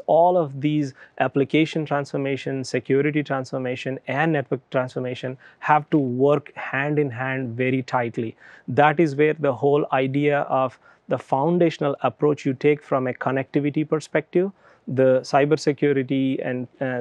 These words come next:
cyber threat protection portfolio we leverage is consistent. So the comprehensive security is what customers look for. I have this user, uh, sitting in home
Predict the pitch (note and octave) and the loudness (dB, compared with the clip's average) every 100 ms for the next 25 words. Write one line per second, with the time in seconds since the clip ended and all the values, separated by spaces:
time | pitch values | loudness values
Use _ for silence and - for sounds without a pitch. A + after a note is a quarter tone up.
0 | - C3+ C3+ B2+ - C#3 - C3+ C3 - | -2 0 0 -2 0 -2 0 -2 -2 -2
1 | C3+ C3 - C3+ - D3 C#3 C#3 C3+ C3 | -6 -8 -2 -4 2 2 2 0 0 0
2 | B2+ C#3+ E3 E3+ - - - _ D#3 D#3 | 2 2 0 -2 -14 -20 -20 _ 0 0
3 | - F#3 G#3+ A3 - - C3 _ - - | 0 -2 0 -2 -4 -12 -12 _ -4 0
4 | C3+ - D#3+ E3+ F3 E3 E3 D#3 C#3+ C#3+ | 0 0 0 0 -2 -2 -2 -4 -2 -2
5 | - C#3+ C#3 C#3+ B2 B2 C#3+ C#3+ - C3 | 0 -2 0 -2 -2 -2 -2 -2 -4 -4
6 | - B2+ B2 C3+ B2 - - A2+ - - | -4 -8 -6 -2 -4 -4 -6 -6 -6 -20
7 | _ - B2 D3 D#3+ D3 D3 - - _ | _ -4 2 6 4 4 0 -2 -18 _
8 | C#3+ D3+ C#3 D3 C#3 C3 - _ - B2+ | 2 2 4 2 2 -2 -14 _ 0 2
9 | B2+ - - C#3 C#3 C3 B2 A2 D3+ E3 | 0 -2 0 0 2 -2 -4 0 2 2
10 | E3+ | 0